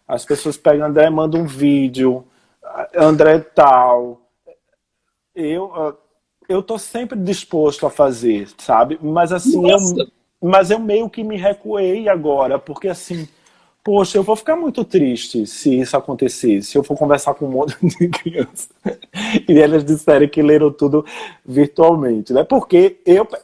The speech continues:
Speaker 1: se a professora estiver escutando aí, me, me desculpe, né? Mas ela me mandou pra quê pelo WhatsApp,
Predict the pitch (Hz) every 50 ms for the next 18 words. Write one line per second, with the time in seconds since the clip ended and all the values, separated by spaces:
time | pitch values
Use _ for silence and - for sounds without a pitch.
0 | - 165 160 - - - 127 - 135 127 - 139 - - 139 139 - 139 117 127
1 | 123 117 120 123 120 117 117 120 - - 123 - - 117 110 110 107 110 107 107
2 | 110 107 113 104 104 113 107 117 143 - - - 123 104 - - 95 98 98 -
3 | _ _ _ _ _ _ - 160 156 - 180 190 202 196 190 185 170 147 123 117
4 | 131 131 139 - 135 131 127 - - 127 127 127 - 135 113 107 104 101 - -
5 | 101 95 98 92 87 90 - - 98 87